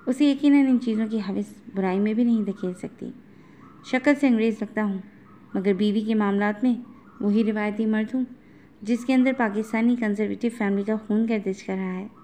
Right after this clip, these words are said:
तुम सोच समझ लो, अपने पेरेंट्स से बात कर लो।" आर्बल के कहने पर वो बिना कुछ कहे तकरीबन भागती वहाँ से निकली थी। घर आकर वो बेचैन ही रही थी। अपने फ्लैट में यहाँ वहाँ टहलती, वो सो चुके भंवर में थी।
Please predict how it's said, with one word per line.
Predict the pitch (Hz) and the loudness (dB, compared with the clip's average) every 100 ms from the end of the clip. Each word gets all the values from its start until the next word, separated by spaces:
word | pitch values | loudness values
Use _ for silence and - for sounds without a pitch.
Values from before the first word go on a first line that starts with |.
| - - - - - - - | -20 -20 -20 -20 -20 -20 0
तुम | - | 4
सोच | 277 277 269 | 6 4 2
समझ | 233 202 190 | -2 -4 -4
लो, | 190 190 - - | -8 -8 -16 -12
अपने | 214 233 | -2 -2
पेरेंट्स | 226 214 214 208 | 0 -2 -2 -4
से | |
बात | 196 190 - | -4 -6 -6
कर | 180 180 | -8 -6
लो।" | 185 - - - - - - - | -10 -12 -20 -20 -20 -20 -12 2
आर्बल | 254 262 294 | 4 4 2
के | 285 | 2
कहने | 254 226 233 | 0 2 2
पर | 226 | 0
वो | 214 202 | -2 -2
बिना | 208 214 | 0 -2
कुछ | 208 208 - | -2 -6 -4
कहे | 202 | -6
तकरीबन | 190 196 233 226 226 | -4 -6 -2 0 0
भागती | 208 196 190 185 | -2 -8 -6 -4
वहाँ | 190 185 | -4 -4
से | 185 180 | -6 -8
निकली | 175 175 | -6 -10
थी। | - 185 190 - - - - - - | -8 -10 -10 -16 -20 -20 -20 -16 0
घर | 247 | 4
आकर | 240 254 330 | 4 2 0
वो | 320 302 | 0 0
बेचैन | 208 196 196 196 | 0 -2 -2 -2
ही | 196 233 | 0 0
रही | 190 180 | -2 -6
थी। | 175 190 - - - - - - | -10 -14 -14 -20 -20 -20 -16 -6
अपने | 214 214 | -2 0
फ्लैट | 214 214 214 | 0 0 0
में | 220 | -2
यहाँ | 214 208 | 0 0
वहाँ | 214 214 | -2 0
टहलती, | 214 214 208 214 | 0 -2 -2 -2
वो | 220 | -2
सो | 220 220 | -2 -4
चुके | 220 208 208 | -4 -4 -4
भंवर | 202 196 233 | -2 -2 0
में | 226 214 | -2 -2
थी। | 226 226 | -4 -6